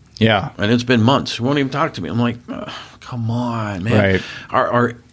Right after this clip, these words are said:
Speaker 2: and, and I get it, being home with covid has put a lot of people on edge.
Speaker 1: Sure.
Speaker 2: But we gotta be in a society where we can flat out say and then accept
Speaker 1: Yes.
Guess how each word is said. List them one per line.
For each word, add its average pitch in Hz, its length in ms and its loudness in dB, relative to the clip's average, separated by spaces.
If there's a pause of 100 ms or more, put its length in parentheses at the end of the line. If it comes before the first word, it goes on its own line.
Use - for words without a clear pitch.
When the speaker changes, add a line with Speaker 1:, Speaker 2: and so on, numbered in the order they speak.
(180)
Speaker 2:
and, 139 160 2
and 135 200 2
I 131 60 4
get 131 260 4
it, 123 200 4
being 117 220 4
home 110 340 0
with 107 160 -2
covid 107 360 0
has 95 120 -2
put - 200 -6
a - 20 -4
lot 92 200 0
of 90 60 -8
people 98 280 -6
on 92 120 -2
edge. 101 400 0
Speaker 1:
Sure. 101 220 4 (180)
Speaker 2:
But 143 100 0
we 170 340 4
gotta 117 260 4
be 113 180 2
in 104 80 -2
a 92 40 -2
society 117 640 -2
where 98 220 -2
we 139 240 2
can 104 200 -2
flat 110 360 2
out 110 220 2
say 117 400 2
and 104 180 -4
then 104 160 -2
accept - 800 -2
Speaker 1:
Yes. - 880 2